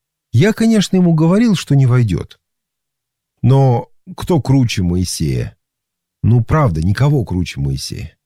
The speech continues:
Давай ему скажем, что все-таки будет вот так, все-таки войдет». Нет, нет, нет.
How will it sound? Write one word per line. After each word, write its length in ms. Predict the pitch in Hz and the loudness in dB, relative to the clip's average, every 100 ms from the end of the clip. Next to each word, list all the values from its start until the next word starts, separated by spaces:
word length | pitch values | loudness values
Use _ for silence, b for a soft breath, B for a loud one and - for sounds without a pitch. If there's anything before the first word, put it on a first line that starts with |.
| _ _ _ _ _ _ _ | _ _ _ _ _ _ _
Давай 180 | 135 202 | -2 2
ему 140 | 190 131 | 4 2
скажем, 340 | - 135 98 | 2 0 0
что 160 | - 110 | -2 -6
все-таки 560 | - - 135 120 - | -2 -2 0 0 0
будет 640 | 95 113 127 101 87 - - _ _ - | 2 4 2 2 -2 -8 -20 _ _ -6
вот 200 | - - | -6 -2
так, 240 | 101 85 | -2 -2
все-таки 380 | - 131 110 113 | -2 -2 -2 -2
войдет». 640 | 104 107 101 76 - - _ _ _ _ _ _ _ _ _ - | 2 2 0 -4 -6 -20 _ _ _ _ _ _ _ _ _ -2
Нет, 200 | 107 107 | 2 2
нет, 140 | 113 98 | 2 2
нет. 400 | 95 62 - | 0 -2 -8